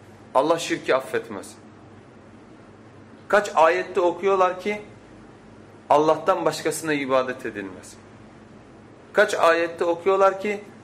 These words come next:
Allah'tan başkasına ibadet eden, şirk koşanın bütün amelleri boşa gider. Kaç ayette okuyorlar ki, şirk ve şirkin tevabileri olan, şirkin tevabileri işte büyük günahlardır. Yani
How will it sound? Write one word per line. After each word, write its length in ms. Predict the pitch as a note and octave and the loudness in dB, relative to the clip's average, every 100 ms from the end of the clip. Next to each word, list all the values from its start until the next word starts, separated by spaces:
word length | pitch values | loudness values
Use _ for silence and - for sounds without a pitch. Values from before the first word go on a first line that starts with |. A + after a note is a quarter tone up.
| - | -2
Allah'tan 520 | C#3+ D#3 D3+ - F#3 D#3+ | 2 4 2 0 0 0
başkasına 500 | D#3 - D3+ - D#3 | -2 -4 -6 -4 -6
ibadet 520 | D3 C#3+ C#3+ D#3 D3 | -2 -2 -2 -4 -6
eden, 240 | C3+ C#3 | -6 -6
şirk 280 | C3+ D3+ - | -8 -12 -8
koşanın 380 | D3 - D3 C#3+ | -6 -6 -8 -8
bütün 200 | D3 D3+ | -10 -4
amelleri 500 | C3+ C3 B2+ C3+ B2+ | -2 -2 -2 -4 -4
boşa 280 | A#2+ - G#2+ | -6 -6 -10
gider. 240 | F#2+ F2+ - - - - - - - - - | -10 -14 -20 -20 -20 -20 -20 -20 -20 -10 0
Kaç 180 | G3 E3+ | 2 4
ayette 440 | E3 E3+ E3 F3 | 2 2 -2 0
okuyorlar 600 | D#3+ D#3 E3+ E3 D#3 C3+ | -2 0 0 2 0 0
ki, 220 | E3 E3+ - - - - - - | -4 -6 -8 -20 -20 -20 -20 -14
şirk 340 | - F#3+ D#3+ | -6 -4 -2
ve 100 | E3 | -4
şirkin 400 | D#3+ E3 D3+ E3+ | -4 -8 -8 -10
tevabileri 680 | E3 D3+ C#3 C#3+ C#3 C3+ C3+ | -2 0 2 0 -2 -4 -2
olan, 280 | C3+ A#2 A2 - - - - - - | 0 0 -4 -8 -20 -20 -20 -20 -16
şirkin 340 | - - D3 - | -14 -12 -10 -4
tevabileri 920 | C3+ C3+ C3 C3+ - B2+ C3 D3 E3 - - - - - - - | -2 0 -2 -4 -2 0 0 -2 -8 -14 -20 -20 -20 -20 -20 -18
işte 380 | - - B2 A2 | -12 -6 -6 -4
büyük 220 | C3+ - | -10 -8
günahlardır. 680 | B2 A#2+ A#2 A#2+ A2 A#2 A#2+ - - - - - | -6 -6 -4 -4 -4 -10 -14 -20 -20 -20 -14 -6
Yani 220 | G#2+ | -4